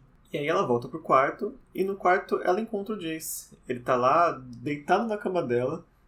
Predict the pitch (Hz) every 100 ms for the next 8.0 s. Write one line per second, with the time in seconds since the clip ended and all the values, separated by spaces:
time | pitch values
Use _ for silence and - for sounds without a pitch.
0 | _ - 180 131 135 175 - 320 180 143
1 | 208 151 120 120 123 123 123 120 120 117
2 | 117 120 110 107 107 - _ _ 127 123
3 | 151 233 165 120 127 156 123 113 - -
4 | - 170 165 - - - - 143 143 143
5 | 156 196 185 240 - 190 165 - 120 131
6 | 120 135 - 127 131 _ - - 131 120
7 | 147 156 127 123 127 - 151 143 143 131